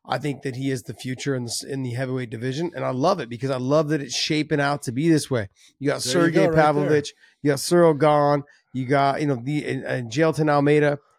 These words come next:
Speaker 1: young guys that are coming up that are fun to watch.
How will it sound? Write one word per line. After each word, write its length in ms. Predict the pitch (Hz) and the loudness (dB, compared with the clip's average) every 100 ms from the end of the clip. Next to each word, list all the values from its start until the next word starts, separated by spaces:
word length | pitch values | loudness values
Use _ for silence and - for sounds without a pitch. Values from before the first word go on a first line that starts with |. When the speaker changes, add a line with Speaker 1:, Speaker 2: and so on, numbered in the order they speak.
| _ | _
Speaker 1:
young 380 | 123 151 190 170 | -2 0 2 2
guys 420 | 135 127 127 117 | 2 2 -2 -4
that 100 | 117 | -6
are 80 | 107 | -8
coming 400 | - 135 151 143 | -6 -4 -2 -2
up 320 | 117 110 _ _ _ _ | -4 -8 _ _ _ _
that 100 | 113 | -12
are 60 | 117 | -12
fun 280 | - 123 113 | -8 -8 -8
to 60 | |
watch. 500 | 104 87 - - - | -8 -12 -14 -20 -20